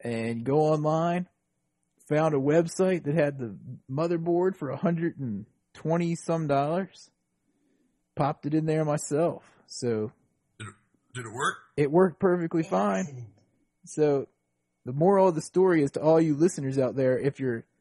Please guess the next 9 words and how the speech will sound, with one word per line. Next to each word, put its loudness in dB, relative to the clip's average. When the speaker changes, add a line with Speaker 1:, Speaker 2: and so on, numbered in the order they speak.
Speaker 1:
high -2
dollar -4
plasma -2
or -6
L 0
C -8
D -4
screen 0
blows, 2